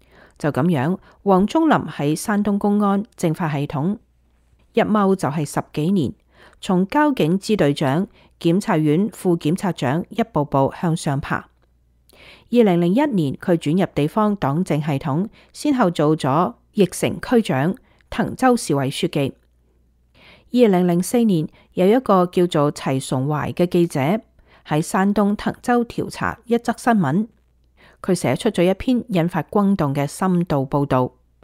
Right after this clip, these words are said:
女播音員死喺市長床上，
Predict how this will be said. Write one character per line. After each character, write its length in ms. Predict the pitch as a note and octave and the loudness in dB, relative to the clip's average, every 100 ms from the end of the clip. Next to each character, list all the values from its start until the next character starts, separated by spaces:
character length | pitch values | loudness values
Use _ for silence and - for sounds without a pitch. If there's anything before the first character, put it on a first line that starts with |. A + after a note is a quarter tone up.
| _ - - _ | _ -20 -20 _
女 280 | F#3 F#3+ A#3 | 2 4 4
播 240 | B3+ C4 C4 | 4 2 4
音 220 | D#4 D#4 | 4 4
員 200 | F3+ - _ _ | 2 0 _ _
死 200 | - D3 | -4 -2
喺 220 | E3+ D3 | 0 -2
市 360 | D#3+ - C#3+ D3+ | -4 -4 -4 -2
長 280 | C#3 C3+ G3 | -2 -2 -4
床 300 | - C#3 D3+ | -4 -6 -4
上， 300 | E3+ D3 | 0 0